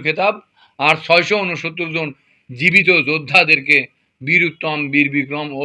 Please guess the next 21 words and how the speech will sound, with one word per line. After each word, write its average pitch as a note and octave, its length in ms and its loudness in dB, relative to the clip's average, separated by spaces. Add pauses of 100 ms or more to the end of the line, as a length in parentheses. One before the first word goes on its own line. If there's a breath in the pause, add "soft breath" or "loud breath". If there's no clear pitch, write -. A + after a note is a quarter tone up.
(100)
বীর C3+ 200 -2
প্রতীক F3+ 300 0 (480)
খেতাব D#3 360 2
দিয়েছেন। A#2 300 -6 (560)
তার D3+ 180 2
মানে F3 140 2 (120)
ভারত E3 200 0 (100)
সরকার F3+ 300 2 (460)
আওয়ামী E3 320 0
লীগ G#3+ 120 4 (120)
ও - 20 2 (180)
একাত্তর F#3+ 440 2 (120)
ধ্বজাধারী D#3+ 480 2 (420)
সুবিধাভোগীদের E3 800 2
মুখে C#3+ 220 -4 (680)
তিরিশ G#3 300 2
লাখ F#3+ 100 4 (100)
শহীদের F3+ 360 4
যে E3 60 2 (120)
বুলি, E3+ 240 0 (440)
এটা E3+ 200 4